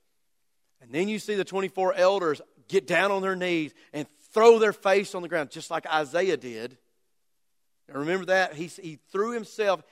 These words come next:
and they're not, they're not sinners 'cause they're in the court of heaven. There's no need to lay down and say, "I'm a worm." They're returning back to God what God has given to them. Number two, how can I,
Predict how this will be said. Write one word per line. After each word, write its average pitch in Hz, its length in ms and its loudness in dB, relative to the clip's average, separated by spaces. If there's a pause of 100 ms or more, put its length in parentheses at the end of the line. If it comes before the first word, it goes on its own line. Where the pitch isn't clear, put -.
(120)
and 165 160 -8
they're 233 180 4
not, 220 360 2 (180)
they're 247 220 4
not 226 240 0
sinners 269 720 -6 (1080)
'cause 175 140 -10
they're 220 160 4
in 240 80 2
the 214 80 -2
court 220 300 6
of 190 80 -2
heaven. 214 440 0 (640)
There's 196 180 -8
no 233 140 2
need 254 420 0
to 220 120 -4
lay 196 240 2
down 190 240 0
and 165 80 -8
say, 185 140 0
"I'm 202 140 0
a 165 40 2
worm." 226 540 0 (1800)
They're 175 200 0
returning 185 440 -8
back 170 200 -4
to 151 60 -20
God 165 260 -4
what 139 120 -16
God 143 200 -2
has 127 140 -12
given 135 240 -10
to 127 100 -20
them. 120 160 -20 (1500)
Number 196 200 -4
two, 208 180 -2
how 208 220 -4
can 226 200 -10
I, 185 380 -6